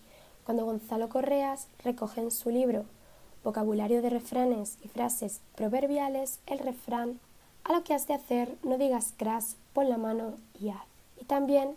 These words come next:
"Cras, crastinando", dijo el cuervo, y no sé cuándo se tornará blanco. En el diccionario de la Real Academia Española aparece "crastinar" en su primera edición de mil setecientos veintinueve, con la definición de adverbio de tiempo,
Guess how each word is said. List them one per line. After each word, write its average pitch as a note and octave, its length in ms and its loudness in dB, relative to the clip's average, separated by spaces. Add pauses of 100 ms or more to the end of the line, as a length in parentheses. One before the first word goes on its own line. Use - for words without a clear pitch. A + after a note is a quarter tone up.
(140)
"Cras, A#3+ 460 2
crastinando", B3 920 0
dijo B3 280 -2
el G#3+ 100 -2
cuervo, A3+ 440 -2 (120)
y C4 40 -4
no C4+ 120 0
sé B3 160 -6
cuándo B3+ 480 0
se - 160 -6
tornará G#3 420 -4
blanco. F#3+ 460 -8
En A#3+ 100 2
el A#3 100 2
diccionario A#3+ 520 2
de C#4 80 6
la C4+ 120 2
Real C4 280 2
Academia B3+ 340 0
Española B3 680 0 (100)
aparece A#3 500 -2 (120)
"crastinar" B3 720 0 (460)
en B3+ 100 2
su B3+ 100 2
primera A#3+ 300 2
edición C4 500 2
de C4 80 6
mil A#3 140 2
setecientos A#3+ 680 0
veintinueve, A3 640 0 (240)
con A3+ 120 -2
la A3 100 0
definición B3 760 2 (720)
de A#3+ 80 4
adverbio A#3 380 4
de C4+ 100 4
tiempo, A#3 560 0